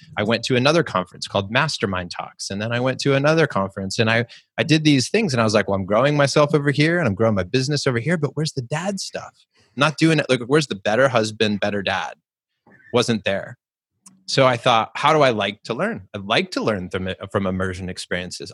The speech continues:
I believe in the philosophy and that old quote of, you know, i-, i-, if you ask the woodsman, you know, to chop down these trees, what would his strategy be? He's like, "I'd spend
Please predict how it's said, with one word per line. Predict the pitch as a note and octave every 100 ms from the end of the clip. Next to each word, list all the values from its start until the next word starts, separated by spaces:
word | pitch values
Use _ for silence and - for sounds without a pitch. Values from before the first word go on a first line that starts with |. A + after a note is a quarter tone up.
| A#2+
I | C3
believe | C3+ B2 A2 A#2 E3+ F#3+ A2 G#2
in | A2 G#2+
the | G2
philosophy | G2+ G2 G2+ - G2 - G2 F#2
and | F#2
that | F#2 F#2+ -
old | G2+ G2+ -
quote | - F#2+ F#2 -
of, | F#2+ F#2 F2+ _ _ _ _
you | B2+
know, | F2+ F2+ G#2 G2
i-, |
i-, | E2+ F#2+ G2
if | -
you | G#2
ask | G#2 - -
the | G2
woodsman, | G2 G#2+ G2 F#2 F#2 F#2 _ _ -
you | G#2
know, | G2
to | F#2+
chop | - F#2+
down | G2 F#2
these | F#2
trees, | - G#2+ F#2+
what | F#2+
would | F#2
his | F2
strategy | G3+ A3 G#2
be? | F2+
He's | F2 F2+
like, | F#2 F#2
"I'd | F#2 F2+
spend | - F#2+ F#2 F#2